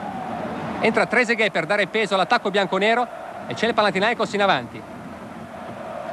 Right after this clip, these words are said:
Fissas in verticale per Vajeka, esce Van der Sar e riesce a anticipare di poco l'attaccante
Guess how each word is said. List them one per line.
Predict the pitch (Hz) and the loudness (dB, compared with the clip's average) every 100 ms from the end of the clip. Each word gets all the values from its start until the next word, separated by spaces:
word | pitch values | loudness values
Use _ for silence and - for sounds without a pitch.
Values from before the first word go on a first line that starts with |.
| - | 0
Fissas | 262 233 185 | 2 2 2
in | 185 | 2
verticale | 208 220 262 247 | 0 2 2 2
per | 233 | 2
Vajeka, | 214 208 269 - 262 | 2 2 2 2 2
esce | - 247 | 2 2
Van | 262 | 2
der | 269 | 2
Sar | - 160 135 - - - - - - | 2 2 0 -4 -14 -16 -14 -14 -8
e | 143 | -4
riesce | 165 202 - | 2 2 2
a | 180 | 0
anticipare | 175 185 180 190 190 170 156 139 | -2 -4 2 4 6 4 0 0
di | 135 147 | -2 2
poco | 220 214 - 113 - - | 4 4 0 -8 -10 -8
l'attaccante | - - 160 185 190 180 165 143 131 117 | -6 -4 -2 2 2 0 -2 0 0 -2